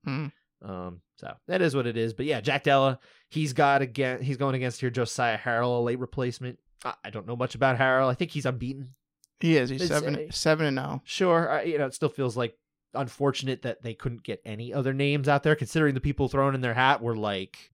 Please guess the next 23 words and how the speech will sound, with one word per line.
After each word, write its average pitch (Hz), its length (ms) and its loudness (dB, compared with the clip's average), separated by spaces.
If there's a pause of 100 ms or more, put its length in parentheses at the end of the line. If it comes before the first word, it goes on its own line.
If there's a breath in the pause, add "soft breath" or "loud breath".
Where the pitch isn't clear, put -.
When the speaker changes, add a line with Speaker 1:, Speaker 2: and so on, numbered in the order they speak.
Speaker 2:
Kevin 95 400 -8
Holland 139 540 2
and 151 120 -12
all 101 160 -6
these 117 200 -10
people, 101 460 -4
but 85 140 -14
they 95 160 -8
didn't 101 220 -8
wanna 90 220 -10 (180)
do 131 160 -4
that. 92 320 -6 (240 soft breath)
I 143 40 2
think 170 160 2
Kevin 170 240 4
Holland 143 180 6
was 123 140 -4
saying 131 180 0
he 123 40 -2 (160)
needed 107 120 -6
to 104 60 -4
hit 110 160 -6
seventy-five, 120 640 0